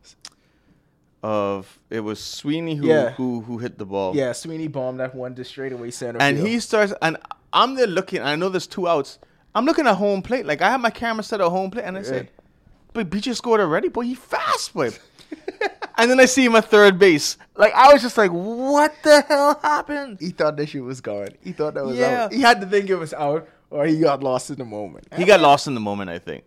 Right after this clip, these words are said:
Speaker 1: It, he thought it was a home run, and he got lost in the moment, 'cause you don't skip like that <laughs> if you think. But my thing is, it wa-, it's two things with it. The my bad situation, right? He's like,
Speaker 2: So many baseball parody
Speaker 1: Play.
Speaker 2: sites grabbed that.
Speaker 1: Yeah, so many, my bad, right? But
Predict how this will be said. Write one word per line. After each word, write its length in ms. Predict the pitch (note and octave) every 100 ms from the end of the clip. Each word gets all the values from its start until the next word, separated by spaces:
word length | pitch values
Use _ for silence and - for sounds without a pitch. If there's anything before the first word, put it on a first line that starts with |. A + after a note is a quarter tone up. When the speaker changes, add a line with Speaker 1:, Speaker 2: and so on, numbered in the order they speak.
| -
Speaker 1:
It, 120 | G#3+ A3+
he 80 |
thought 240 | A#3 A3+ F#3+
it 40 |
was 200 | E3 C#3+
a 140 | B2 A#2
home 240 | B2+ A2+
run, 100 | G#2
and 80 | A2+
he 60 | A2+
got 160 | G2+
lost 300 | F2 F2+ -
in 20 |
the 80 | G#2
moment, 160 | F#2 F2+
'cause 160 | A#2+
you 60 | D3+
don't 160 | F3 C#3+
skip 280 | - B2
like 200 | G#2+ F2+
that 360 | F2 F2 C2 - - _
<laughs> 140 | -
if 240 | A2 G#2
you 80 | E3+
think. 180 | C3 C#3 - - -
But 260 | G3+ - _ _ -
my 240 | D3+ F3+
thing 220 | G3+ G#3+
is, 300 | F3 D3 C#3 _ _
it 140 | - -
wa-, 120 | C#3
it's 280 | C3+ A2+ -
two 240 | - D#3
things 300 | C3+ B2+ A#2
with 100 | A2
it. 100 | D#2+ -
The 100 | G#2+
my 280 | G#2 A#2 C#3
bad 320 | A2+ G2+ G#2
situation, 720 | - G#2+ G2+ D#2+ F2+ - E2
right? 160 | D#2+ G2+
He's 100 | A2+
like, 80 | D#2+
Speaker 2:
So 140 | F#3
many 180 | E3+ D#3+
baseball 460 | C#3 C3+ - C#3+
parody 340 | C#3 D3+ C3 C3+
Speaker 1:
Play. 100 | A#2
Speaker 2:
sites 220 | C#3 C#3+
grabbed 360 | - A#2+ A2 A#2+
that. 240 | C#3 D3+
Speaker 1:
Yeah, 400 | G2+ G#2+ G#2 D2+
so 320 | B2 - B2+
many, 240 | C3+ A#2+ A2
my 380 | A2 F2 G2+ A2
bad, 400 | G2 G2 G2+ F#2+ _ _ -
right? 220 | A2 C#3 - - -
But 300 | B2+ C3 -